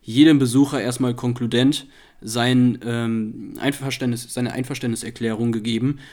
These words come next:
zum Betreten des Ladenlokals. Ein solches tatbestandsausschließendes Einverständnis entfällt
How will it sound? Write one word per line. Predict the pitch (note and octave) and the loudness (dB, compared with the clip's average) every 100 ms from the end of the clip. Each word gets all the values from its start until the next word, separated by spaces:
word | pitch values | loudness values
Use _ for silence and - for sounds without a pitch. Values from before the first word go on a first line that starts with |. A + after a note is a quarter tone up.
| - | -8
zum | B2 | -4
Betreten | A2+ - B2+ A#2 | -4 -2 -2 -2
des | G#2+ | -2
Ladenlokals. | A2 A#2 G#2+ - G2+ - - - _ _ _ _ _ | -2 0 -2 -6 -12 -12 -14 -16 _ _ _ _ _
Ein | A2 A2+ | -6 -4
solches | A2 B2+ B2+ A#2+ | 0 0 -2 -4
tatbestandsausschließendes | A2+ A#2 B2 B2 G#2+ - A#2 A#2+ - A#2 A2+ G#2+ | -4 -6 -6 -6 -6 -6 -6 -6 -6 -6 -8 -8
Einverständnis | A#2 B2 B2 - A#2 A2+ | -8 -8 -8 -6 -4 -4
entfällt | A2+ G#2+ - A2 A2 | -6 -8 -8 -8 -8